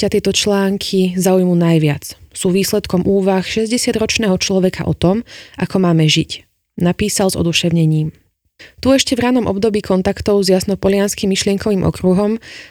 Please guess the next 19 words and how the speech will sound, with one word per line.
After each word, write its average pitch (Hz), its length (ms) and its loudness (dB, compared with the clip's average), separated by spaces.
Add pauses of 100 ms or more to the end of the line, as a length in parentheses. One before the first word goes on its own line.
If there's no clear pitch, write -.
sa - 80 0
zároveň 208 420 2
otvorila 233 460 0
cesta - 400 -4
aj 185 160 0
pre 185 160 -2
inú 233 180 0
stránku 185 540 0
makovického 190 560 0
prístupu 214 800 -2
a 180 160 0
obdivu 180 320 0
k - 80 -8
Tolstému, 208 580 0 (540)
a 247 80 2
to 254 160 0
stránku 226 480 -2
veľmi 196 240 2
problematickú. 165 880 0